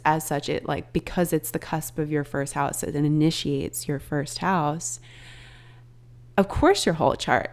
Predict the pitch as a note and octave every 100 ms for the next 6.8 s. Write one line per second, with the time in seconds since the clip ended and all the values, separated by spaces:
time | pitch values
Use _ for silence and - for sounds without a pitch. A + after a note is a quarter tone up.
0 | - D3+ - - E2 - - - - C2+
1 | F#2 - G3 A3 - B2+ - - G#3 -
2 | F#3+ F#3+ F3+ E3 D#3 - - - - -
3 | - A#2+ B2 - - C#3+ D3+ E3 E3 E3+
4 | - D#3 D#3 D3+ D3 D#3 F#3+ F#3+ - F3+
5 | F3+ - F3 E3+ - D#3+ D3 D3 - D3
6 | - C#3 C#3+ C3+ C#3 C#3 - -